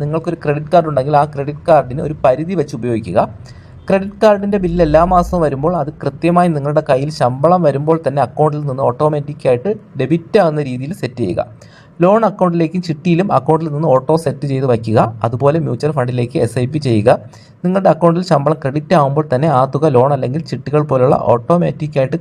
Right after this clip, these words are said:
കൺവേർട്ട് ചെയ്ത് പോകുന്ന രീതിയിലേക്ക് മാറ്റുക. ഇതെല്ലാം ചെയ്തിട്ടും നിങ്ങൾക്ക് നിങ്ങളുടെ ജീവിത ചെലവുകളെ സാമ്പത്തിക കാര്യങ്ങളെ നിയന്ത്രിക്കാൻ കഴിയുന്നില്ല എങ്കിൽ നിങ്ങൾ ചെറിയ വരുമാനമായിരുന്നാലും ഉയർന്ന വരുമാനമായിരുന്നാലും നിങ്ങൾ ചെയ്യേണ്ടത് ഒരു പ്രൊഫഷണൽ ഫിനാൻഷ്യൽ കൺസൾട്ടന്റിൻ്റെ അടുത്ത് പോയി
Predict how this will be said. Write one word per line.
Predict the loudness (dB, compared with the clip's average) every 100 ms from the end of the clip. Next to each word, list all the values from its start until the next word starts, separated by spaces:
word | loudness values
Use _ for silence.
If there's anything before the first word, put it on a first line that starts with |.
| 0
കൺവേർട്ട് | 0 0 -4 -6
ചെയ്ത് | -6 -4 0
പോകുന്ന | 0 -2
രീതിയിലേക്ക് | -4 -4 0 0 2 4
മാറ്റുക. | 4 4 -2 -6 -14 -20 -20 -4 2
ഇതെല്ലാം | 4 2 2 0 0
ചെയ്തിട്ടും | 0 0 0 -2 -2
നിങ്ങൾക്ക് | 0 0 2
നിങ്ങളുടെ | 2 2 2
ജീവിത | 0 0 2 2
ചെലവുകളെ | 4 2 2 2 2 0 -10 -20 -2
സാമ്പത്തിക | 0 2 -2 -8 -2 -2 2
കാര്യങ്ങളെ | 2 2 -4 -4 -4
നിയന്ത്രിക്കാൻ | -6 -6 -2 -2 2
കഴിയുന്നില്ല | 0 2 -2 0
എങ്കിൽ | 0 0 -4 -6 -12 -14 -4
നിങ്ങൾ | 0 2
ചെറിയ | 2 2 4 4
വരുമാനമായിരുന്നാലും | 6 4 4 4 4 4 2 2 0
ഉയർന്ന | 2 2 4 4
വരുമാനമായിരുന്നാലും | 4 4 4 4 2 2 0 0
നിങ്ങൾ | 0 0
ചെയ്യേണ്ടത് | 2 0 0 -2
ഒരു | -2
പ്രൊഫഷണൽ | 0 0 -4 -4 -2 -2 -2
ഫിനാൻഷ്യൽ | 0 2 2 0 -4 -6 0
കൺസൾട്ടന്റിൻ്റെ | 0 0 -2 -2 -2 -4 0 0
അടുത്ത് | 2 0 -2 0
പോയി | 2